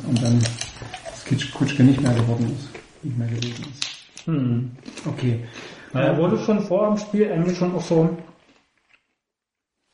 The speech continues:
Speaker 2: grad so bei Instagram auch so ein bisschen übel angemacht, der Kutschke. Also
Speaker 1: Echt?
Speaker 2: vor, vor dem Spiel schon.
Speaker 1: Von R B-Fans?
Speaker 2: Mhm.
Speaker 1: Ah, okay. Das ist, wäre jetzt eine perfekte Überleitung für die Fanversammlung, die am Samstag
Speaker 2: Ich denke,
Speaker 1: war.
Speaker 2: wir wollen ja das Stadion mal zu Ende bringen.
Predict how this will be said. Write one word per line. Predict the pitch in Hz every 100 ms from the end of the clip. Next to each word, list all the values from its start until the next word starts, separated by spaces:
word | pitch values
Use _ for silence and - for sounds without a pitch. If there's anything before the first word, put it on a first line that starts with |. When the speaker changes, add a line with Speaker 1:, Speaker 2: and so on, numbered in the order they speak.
| -
Speaker 2:
grad | - 131
so | 156
bei | 143
Instagram | 147 147 - 180 151 151
auch | 143
so | 156
ein | 143
bisschen | 147 156
übel | 147 160
angemacht, | 135 147 117 - - - _ -
der | 113
Kutschke. | 113 - 101 - - _ -
Also | 107
Speaker 1:
Echt? | 196 170
Speaker 2:
vor, | 147 143
vor | 160
dem | 151
Spiel | 123 120
schon. | 104 101 92 -
Speaker 1:
Von | 156
R | 151 151
B-Fans? | 226 294 254 196 233
Speaker 2:
Mhm. | 208 233 - -
Speaker 1:
Ah, | 175 214 139 113
okay. | - 160 120 - - - - - - _
Das | 151 160
ist, | 180 156
wäre | 151
jetzt | 170
eine | 165
perfekte | 156 147 165 -
Überleitung | - 202 190 160 165 170 160
für | -
die | 143 151
Fanversammlung, | 156 247 - 170 131 131 127
die | 127
am | 127
Samstag | 123 131
Speaker 2:
Ich | 123
denke, | 156 214
Speaker 1:
war. | 202
Speaker 2:
wir | 175
wollen | 165 175
ja | 185
das | 175
Stadion | 139 151
mal | 143
zu | 127
Ende | 110
bringen. | 110 110 110